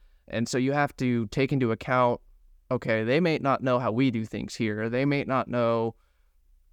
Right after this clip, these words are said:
my approach. And it's like, "Okay, you've had a bad experience." Like, you kinda have to talk 'em off the edge. Like, "I'm different. You don't know me. And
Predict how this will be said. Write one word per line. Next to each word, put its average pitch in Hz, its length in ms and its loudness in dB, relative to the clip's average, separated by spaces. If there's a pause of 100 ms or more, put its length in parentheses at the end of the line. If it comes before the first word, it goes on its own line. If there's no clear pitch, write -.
(140)
my 123 240 4
approach. 113 640 -2 (200)
And 113 120 -2
it's - 80 -8
like, 107 100 -4
"Okay, 131 240 2
you've 117 140 0
had 117 140 0
a 139 40 -4
bad 156 160 0
experience." 165 600 -6
Like, - 200 -6
you 127 100 -6
kinda 147 280 0
have 156 160 2
to 143 80 -10
talk 160 260 0
'em 160 100 0
off 160 140 0
the 156 140 0
edge. 151 280 2
Like, 113 240 -4
"I'm 135 200 -2
different. 170 560 2
You 127 120 -2
don't 127 160 0
know 175 160 2
me. 160 500 0
And 110 160 -4